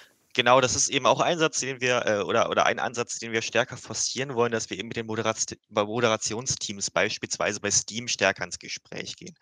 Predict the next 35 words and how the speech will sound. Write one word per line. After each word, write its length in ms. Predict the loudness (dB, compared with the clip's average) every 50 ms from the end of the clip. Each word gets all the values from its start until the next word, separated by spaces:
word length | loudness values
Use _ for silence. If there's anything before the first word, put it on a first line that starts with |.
| -14 -14 -14 -8 0
Weil 340 | 2 4 6 6 4 4 2
wir 140 | 0 0 2
sehen, 320 | 2 2 2 2 2 2
dass 180 | 2 2 4 2
zum 140 | 0 0
Beispiel 320 | 0 0 0 0 -2 -4 -8
so 80 | -6
eine 180 | -6 -6 -6 -4
Vertriebsplattform 880 | -4 -6 -6 -4 -6 -4 -4 -4 0 0 0 0 0 -2 -2 -2 -2
immer 220 | 0 2 2 2 4
wieder 180 | 4 2 2
versucht, 720 | 2 0 -2 -2 -2 -2 -4 -6 -6 -6 -6 -6 -8 -8 -4
gegen, 380 | -4 -4 -4 -6 -12 -14 -14 -14 -14 -16 -16 -16 -18 -14 _
äh, 120 | 2 2
Rechtsextremismus 880 | 4 4 4 2 2 -2 -4 -6 -6 -6 -6 -8 -8 -8 -6 -6 -6 -6
auf 120 | -6 -4
der 120 | -2 0 0
eigenen 200 | 0 -2 -2 -4
Plattform 360 | -6 -10 -10 -8 -10 -12 -10
vorzugehen. 680 | -4 -2 0 0 0 -2 -4 -4 -4 -6 -6 -6 -6
Zum 160 | -8 -10 -8 -6
Beispiel 300 | -6 -6 -6 -6 -6 -8
nach 140 | -8 -8
dem 140 | -8 -14 -14
Anschlag 360 | -12 -8 -6 -4 -4 -4 -4
von 160 | -4 -8 -4 -2
Halle, 220 | 0 0 0 0
den 160 | -2 -6 -6
Sie 100 | -6 -4
eingangs 380 | -4 -4 -4 -6 -6 -6 -6 -8
erwähnt 360 | -6 -6 -6 -6 -6 -6 -8
hatten, 280 | -10 -10 -10 -14 -16 -16
haben 120 | -12 -10
wir 100 | -10 -10
gesehen, 500 | -10 -10 -12 -10 -8 -6 -6 -6 -6